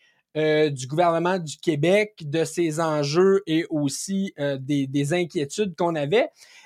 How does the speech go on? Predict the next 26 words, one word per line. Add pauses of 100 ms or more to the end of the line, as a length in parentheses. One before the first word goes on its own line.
Et
un
des
exemples
qu'on
a
mis,
euh,
de
l'avant
pour
dire
que (400)
on
avait
des
bonnes
raisons,
euh,
d'être
inquiet
était
notamment
le
fameux
projet